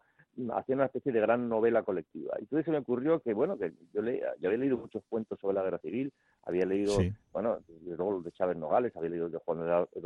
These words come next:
Speaker 2: Ujú.
Speaker 1: Zúñiga, había leído los de Ramiro Pinilla, había leído cuentos de Max Tau y dije, "Hombre, pues, mm, igual se podría hacer algo parecido con la guerra civil". Entonces la idea es contar efectivamente de forma cronológica,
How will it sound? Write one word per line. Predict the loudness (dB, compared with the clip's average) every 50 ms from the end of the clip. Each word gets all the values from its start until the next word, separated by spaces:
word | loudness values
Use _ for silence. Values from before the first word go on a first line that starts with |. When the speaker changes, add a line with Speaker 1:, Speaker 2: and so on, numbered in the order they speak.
| 0 0 0
Speaker 2:
Ujú. | -2
Speaker 1:
Zúñiga, | -4 -6 -6 -2 0 0
había | 0 0 -2
leído | -2 -4 -6 -6 -6
los | -6 -4 -2
de | -2 -2
Ramiro | -2 -2 -6 -4 -4 -6
Pinilla, | -6 -6 -10 -12 -10 -6 -6 -6 -6 -6 _ -20 _ _
había | -2 0 0 0
leído | 2 0 -2 -2 -4 -4
cuentos | -4 -6 -4 -4 -6 -4
de | -4 -2
Max | -2 -2 -4 0
Tau | 2 2 2 2
y | 0
dije, | -2 -4 -4 -4
"Hombre, | -4 -2 -2 -2 0
pues, | 0 -4 -6 -6 _ _
mm, | -14 -12 -12 -12 -14 -14 -18 -20 _ _ _ -6
igual | 0 2 2 2 0
se | -2
podría | -2 -2 0 0 -2 -2
hacer | -2 -2 -2
algo | -2 -2 -2 -4
parecido | -2 -2 -2 -4 -4 -6 -6 -6 -6
con | -6 -4 -4
la | -2
guerra | -2 -2 -4 -6
civil". | -8 -8 -10 -10 -10 -12 _ _ _ _ _ _ -20 -4
Entonces | 2 4 4 6 6
la | 6 6
idea | 8 8 8 10 10 8
es | 8 6 4 _ _ _ _ _ _ _ _ _ _ _ _
contar | -2 0 0 4 6 6 6 6 4
efectivamente | 0 -4 -4 0 2 4 4 4 2 0 0
de | 0 2
forma | 2 2 2 2 0
cronológica, | 0 0 0 2 2 2 2 2 0 -4 -4 -2 -4 -4 -4